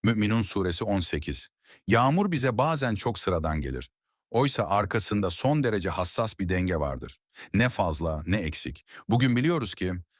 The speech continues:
atmosferdeki su buharı belirli bir dengeyle yoğunlaşır. Yağmur damlalarının büyüklüğü, düşüş hızı ve miktarı özel bir ölçüye bağlıdır. Eğer yağmur sürekli ve kontrolsüz inseydi,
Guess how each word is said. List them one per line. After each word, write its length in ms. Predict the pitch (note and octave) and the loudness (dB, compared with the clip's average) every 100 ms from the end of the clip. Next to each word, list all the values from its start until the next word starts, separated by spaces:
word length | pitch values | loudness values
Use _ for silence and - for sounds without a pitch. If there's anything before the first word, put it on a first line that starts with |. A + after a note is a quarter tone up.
| _ | _
atmosferdeki 800 | G#2 A2 A2+ F#2+ B2 A#2 A#2 A#2+ | 0 2 0 0 0 0 0 -2
su 320 | F#2 - C3+ G#2+ | -6 -2 0 0
buharı 480 | E2 D#2 E2 D#2+ - | 0 0 0 -2 -2
belirli 380 | F#2 G#2+ A#2 B2+ | 0 2 2 0
bir 100 | A2+ | 0
dengeyle 380 | A2 A2 A2 G2+ | 0 0 0 0
yoğunlaşır. 600 | F#2 E2+ D#2 - C#2+ C#2+ _ _ _ _ - | 0 0 -2 -4 -8 -12 _ _ _ _ 0
Yağmur 460 | G2+ G#2+ D3+ E3+ | 2 4 2 2
damlalarının 680 | C#3+ C3 A2+ G#2 F#2 F2+ F2 | 2 4 2 2 2 0 2
büyüklüğü, 680 | G#2 A2 - E2 D#2 E2 - _ _ E2+ | 2 2 0 0 2 -2 -6 _ _ 0
düşüş 380 | G2 - C#3+ - | 0 2 -2 0
hızı 340 | G#2 F2+ G#2 | 0 2 0
ve 100 | F#2+ | 0
miktarı 560 | F2+ F2 - D#2+ D2+ F2 | 0 -2 -2 0 0 0
özel 360 | F2 F2 G#2+ G#2+ | 0 0 0 -2
bir 80 | |
ölçüye 400 | F#2 F2 - F2 | -2 -4 -2 -2
bağlıdır. 440 | D2 C#2 C2+ C2 - _ _ - - - | -2 -4 -6 -10 -16 _ _ -20 -16 0
Eğer 240 | A#2 D3 | 2 2
yağmur 500 | D#3+ A#2+ A2 G2+ G2 | 2 2 2 2 0
sürekli 480 | F2 - D3 C#3 G#2+ | -2 -2 -2 -2 -2
ve 120 | F#2+ | -2
kontrolsüz 640 | E2 G2 F2 G2+ F2 C3+ G#2+ | 0 -2 0 -2 -2 -2 0
inseydi, 560 | F2+ - D2+ C2+ C#2 | -2 -2 -4 -2 -4